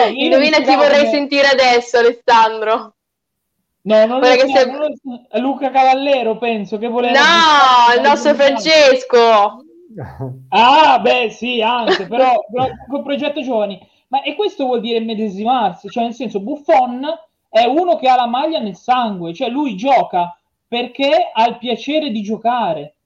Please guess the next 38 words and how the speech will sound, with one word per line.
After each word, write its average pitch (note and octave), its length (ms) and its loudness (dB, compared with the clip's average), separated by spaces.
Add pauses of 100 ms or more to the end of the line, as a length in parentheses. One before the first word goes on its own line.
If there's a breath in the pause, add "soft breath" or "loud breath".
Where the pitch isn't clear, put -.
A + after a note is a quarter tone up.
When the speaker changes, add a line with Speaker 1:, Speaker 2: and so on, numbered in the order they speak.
(220)
Speaker 1:
e A#3+ 140 -4
lo C#4+ 140 -2
vedi, F#3+ 560 -4
e A#3 80 -6
lo C#4 140 -6
vedi F4 380 0
e A#3+ 60 -2
lo C4 100 0
senti, B3+ 280 -8
cioè C#4 220 -4 (560)
la - 140 -2
partita E4 460 0
di C#4 260 -4
ieri G#3 220 -2
per G3+ 180 -6
chi - 80 -14
l'ha A#3 120 -2
seguita G#3 600 -10 (340)
lo C#4+ 140 -2
sentiva D4 600 2
che A3+ 120 0
Buffon A3+ 720 2 (220)
dava A#3+ 340 0
le A#3 100 -2
indicazioni A3+ 920 -4
tutta D4+ 240 -6
la C4 140 2
partita, B3 540 -6
era B3 520 -4
un B3+ 140 -8
commentatore C#4+ 720 -6
aggiunto, G3+ 760 -10 (220)
cioè B3 140 -6
Szczęsny G#3 580 0
non G#3+ 140 0
l'abbiamo A#3 340 0
mai C#4 180 0
sentito, A#3 880 -4